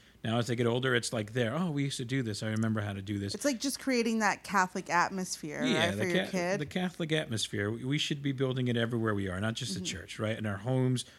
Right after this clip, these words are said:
Speaker 1: in
Speaker 2: The
Speaker 1: our
Speaker 2: domestic
Speaker 1: workplaces,
Speaker 2: church.
Speaker 1: the c-, domestic church. Yes, very
Speaker 2: <laughs>
Speaker 1: good. I like it. I, I think that's really important to do.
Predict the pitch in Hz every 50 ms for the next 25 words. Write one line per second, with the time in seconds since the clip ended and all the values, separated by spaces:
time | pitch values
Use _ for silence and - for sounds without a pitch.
0 | - - _ 120 110 104 104 104 - - 185 180 185 117 113 110 110 107 104 -
1 | 110 107 104 104 95 - 90 95 - - - 110 - - 120 113 120 113 113 107
2 | 113 110 110 104 - - 110 104 101 - - 101 92 85 - - 101 95 90 85
3 | - - 107 101 95 92 95 - 101 90 92 98 - - - - - - _ -
4 | 107 104 107 107 104 98 107 104 - - 120 127 120 117 127 120 127 156 139 131
5 | 117 - 123 120 135 143 147 143 139 135 127 120 - 117 107 98 - 110 117 156
6 | 143 143 196 202 156 113 101